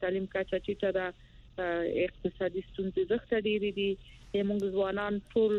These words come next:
ا، وزګاره دي. په کورونو کې هغه دي وظیفې نه لري، کارونه نه لري.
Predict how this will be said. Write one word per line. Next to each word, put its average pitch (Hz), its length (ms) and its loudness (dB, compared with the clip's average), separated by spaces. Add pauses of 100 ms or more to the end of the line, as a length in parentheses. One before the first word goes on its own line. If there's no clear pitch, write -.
ا، 180 440 2
وزګاره 220 680 0
دي. 415 200 4 (800)
په 214 80 2
کورونو 220 460 2
کې 220 180 0
هغه 202 520 -2
دي 208 280 0
وظیفې 202 580 2
نه 233 80 4
لري، 226 340 4
کارونه 208 480 0
نه 220 140 0
لري. 226 400 4